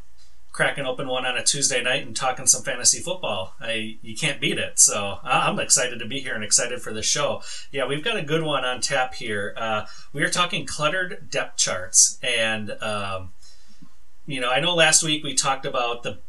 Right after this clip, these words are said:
running backs and the backfields in particular, so we'll kinda stay away from those this week, more or less,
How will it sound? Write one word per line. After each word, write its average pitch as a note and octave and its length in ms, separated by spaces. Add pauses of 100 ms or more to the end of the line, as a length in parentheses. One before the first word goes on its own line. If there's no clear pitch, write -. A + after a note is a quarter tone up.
(180)
running C3+ 340
backs B2 340
and A2 100
the G#2+ 60
backfields A2+ 640
in G#2 80
particular, A#2+ 640
so C#3 160
we'll B2+ 140
kinda A3+ 340
stay D#3 300
away B2+ 260
from B2+ 220
those A#2 320
this C3 240
week, A#2+ 280
more D#3 400
or C3 80
less, A2+ 600